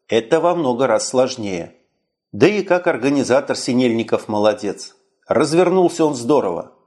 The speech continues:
Притом отличный профессионал в своем деле. Вот кто у нас публичный политик. Речи толкать научился, как Цицерон. А уж народ его любит.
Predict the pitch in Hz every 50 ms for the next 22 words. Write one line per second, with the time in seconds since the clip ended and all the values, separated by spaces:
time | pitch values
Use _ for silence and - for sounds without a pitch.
0 | _ _ _ _ _ _ _ _ - 120 120 127 127 - 208 226 214 196 - -
1 | _ _ - 113 120 - - 208 226 - - 196 190 190 175 165 160 - 151 -
2 | - 151 135 135 160 170 175 165 - - 127 120 120 123 123 123 107 104 110 104
3 | 90 73 58 - - _ _ _ _ _ _ _ _ _ _ _ _ - 127 208
4 | 220 - - - - 127 117 117 123 120 - - 135 127 143 156 139 - - -
5 | 113 - - 123 123 117 101 - - - - - - _ _ _ _ _ _ _
6 | _ _ _ _ _ _ - 107 123 160 196 196 - 190 - 180 175 170 - 196
7 | 185 185 - 151 160 170 170 170 - 190 180 165 - - 151 147 - 151 - -
8 | - 165 - - 170 160 151 123 101 - - - _ _ _ _ _ _ _ _
9 | _ _ - 104 107 110 107 - - - 110 101 98 98 - 160 190 202 196 -
10 | 175 180 180 170 175 175 175 175 175 170 170 160 - 156 143 143 - - -